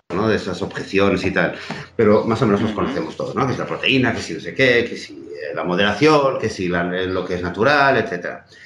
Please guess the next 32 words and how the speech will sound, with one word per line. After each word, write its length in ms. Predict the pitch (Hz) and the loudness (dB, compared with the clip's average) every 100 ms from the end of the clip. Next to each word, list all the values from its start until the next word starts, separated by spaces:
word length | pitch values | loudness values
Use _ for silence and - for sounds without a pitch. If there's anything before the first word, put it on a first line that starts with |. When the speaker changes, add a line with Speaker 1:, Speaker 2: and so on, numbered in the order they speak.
| - - | -18 -2
Speaker 1:
Con 140 | 104 | 0
el 60 | 101 | 2
tema 240 | 147 160 | 4 4
de 480 | 135 135 110 - - _ - _ _ _ - - | 4 4 2 -6 -18 _ -20 _ _ _ -20 -18
que, 640 | - 98 87 87 90 85 80 | -6 -2 -2 -4 -4 -2 -4
em, 340 | 80 78 - - - - | -6 -10 -12 -14 -16 -10
comer 280 | 92 117 - | -2 0 0
carne 300 | 123 113 104 | 0 0 -2
ha 60 | |
sido, 320 | - 117 117 | -2 0 0
o 40 | - | 0
sea, 160 | 104 | -4
que 80 | - | -4
somos 380 | - 139 175 143 | 0 2 4 4
lo 120 | 143 | 4
que 120 | 131 | 2
somos 320 | - 131 131 - | 2 4 4 2
como 180 | 101 | -4
especie, 460 | 90 127 - 95 - - - | -2 0 2 0 -2 -6 0
gracias 380 | 101 131 131 104 | 2 4 2 0
a 100 | 101 | 0
que 600 | 92 85 85 73 65 90 | 0 0 -2 -8 -8 -8
empezamos 340 | 87 98 107 | -6 -4 -2
a 80 | 107 | 0
comer 260 | 110 104 104 | 4 4 4
carne 200 | 113 113 | 4 4
en 40 | |
algún 140 | 113 | 4
momento, 480 | 117 135 147 160 196 - - - - - | 4 4 6 4 2 -2 -14 -16 -18 -4
es 140 | 117 170 | 2 4
un 80 | |
debate 720 | 175 139 139 175 180 170 - | 6 6 6 4 4 2 -2